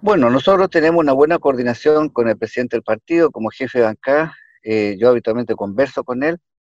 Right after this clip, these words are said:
eh, pero directamente con el gobierno, eh, hemos tenido, eh, pocos diálogos, ¿ah?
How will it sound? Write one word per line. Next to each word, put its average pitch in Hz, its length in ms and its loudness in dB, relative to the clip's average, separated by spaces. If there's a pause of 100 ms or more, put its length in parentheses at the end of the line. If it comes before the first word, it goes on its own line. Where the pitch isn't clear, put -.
(220)
eh, 107 480 0 (140)
pero 110 560 2
directamente 156 1120 -6
con 117 160 -4
el 110 120 -6
gobierno, 156 760 -4
eh, 101 440 -8 (280)
hemos 175 220 -4
tenido, 156 720 -2
eh, 107 180 0 (120)
pocos 202 280 -6
diálogos, 165 520 -2
¿ah? 160 200 -8